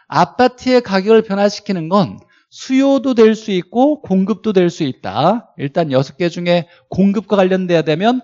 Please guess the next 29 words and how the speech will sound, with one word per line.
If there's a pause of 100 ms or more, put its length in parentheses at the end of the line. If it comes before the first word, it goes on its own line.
(240)
건설,
건축,
생산
기술, (220)
생산이라는
말,
건설,
건축이라는
말, (280)
그다음에
공급자
수, (260)
하나
그다음에
원자재, (240)
원자재는
공급과만
관련된
거예요. (240)
이런
말이
들어가
있는
건
다
공급과만
관련
있다.
뭐